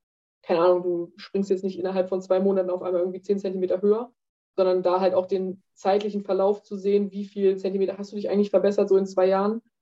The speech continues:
Ähm, und genau, da geht's halt darum, dass wir unten dann diese Richtwerte stehen haben. Da hast du halt an, einmal so Jugendrichtwerte. Also bei mir zum Beispiel, ich fall halt noch in diesen U zweiundzwanzig Bereich mit rein. Ähm, da stehen halt dann diese U zweiundzwanzig Richtwerte mit,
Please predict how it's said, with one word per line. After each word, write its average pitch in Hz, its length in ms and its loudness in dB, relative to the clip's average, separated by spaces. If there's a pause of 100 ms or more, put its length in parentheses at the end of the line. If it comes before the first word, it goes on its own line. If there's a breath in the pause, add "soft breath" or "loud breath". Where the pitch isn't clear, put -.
(400)
Ähm, 185 640 2 (440)
und 190 500 2
genau, 185 240 4
da 185 80 6
geht's 190 180 -4
halt 190 120 -4
darum, 190 300 -2
dass 185 200 -10
wir 185 120 -2
unten 214 260 -2
dann 185 120 0
diese 180 160 -4
Richtwerte 214 400 -2
stehen 220 320 0
haben. 214 240 0
Da 190 80 4
hast 185 120 2
du 190 40 4
halt 180 100 2
an, 185 160 -4
einmal 185 400 -2
so 185 400 2 (580)
Jugendrichtwerte. 240 1160 0
Also 180 180 -2
bei 180 120 2
mir 202 220 0
zum 208 120 -8
Beispiel, 196 640 0
ich - 260 -18 (320)
fall 214 220 2
halt 214 140 -4
noch 208 160 -2
in 202 100 -2
diesen 196 220 -4
U 196 100 -8
zweiundzwanzig 196 580 -4
Bereich 185 280 2
mit 185 120 -2
rein. 208 440 -2 (100)
Ähm, 185 600 0 (280)
da 185 80 2
stehen 196 180 0
halt 185 200 0
dann 185 140 4
diese 180 280 -2
U 190 80 -10
zweiundzwanzig 208 640 -6
Richtwerte 208 540 2
mit, 190 300 0